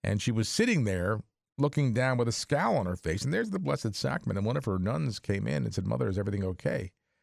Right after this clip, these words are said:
And she said, "Our, I'm not, our Lord and I aren't speaking to each other today. <laughs> I'm not speaking to him. <laughs> We're, we have issues." The mother was, whatever the situation was, she was not happy with Jesus that day.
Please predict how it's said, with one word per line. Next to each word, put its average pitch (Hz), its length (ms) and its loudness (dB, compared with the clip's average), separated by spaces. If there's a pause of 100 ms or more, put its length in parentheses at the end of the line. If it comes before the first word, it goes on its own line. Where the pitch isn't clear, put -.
(580)
And 95 160 -2
she 101 100 -2
said, 107 240 0
"Our, 95 140 2
I'm 101 460 -6
not, 110 180 -2 (400)
our 101 140 2
Lord 151 260 2
and 139 100 2
I 135 140 4
aren't 120 200 2
speaking 117 340 2
to 92 60 2
each 90 120 -2
other 85 160 2
today. 85 340 -4
<laughs> - 40 -20
I'm 110 80 -2 (100)
not 131 200 0
speaking 123 380 0
to 80 60 0
him. 69 240 -6 (140)
<laughs> - 1200 -18
We're, 123 160 4
we 123 140 4
have 127 140 4
issues." - 540 0 (1160)
The 104 60 -4
mother 113 240 0
was, 117 180 0
whatever 120 680 0
the 127 80 0
situation 113 560 2
was, 120 320 2
she 107 160 -2
was 107 300 -2
not 107 240 2
happy 135 460 0 (500)
with 95 240 -2
Jesus 82 400 -2
that 76 240 -2
day. 65 240 -6